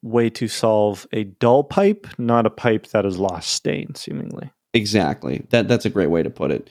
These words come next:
Speaker 2: So for mine, which has in fact lost some stain, you can go the buffing wheel route.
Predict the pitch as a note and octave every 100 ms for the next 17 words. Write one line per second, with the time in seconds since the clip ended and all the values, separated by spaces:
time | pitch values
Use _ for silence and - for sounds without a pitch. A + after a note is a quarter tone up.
0 | _ _ - G2 - G2 G#2 G#2+ G#2 G2+
1 | - F#2 - G2+ G2+ F2+ F#2+ D#2+ - -
2 | G2 G2 - E2 - F#2 F2 F2 - _
3 | - G#2 - C#3+ E3 F#3 F3+ F3+ D3 A2+
4 | G#2 G2 F2 D#2+ D2 C2 B1 G1+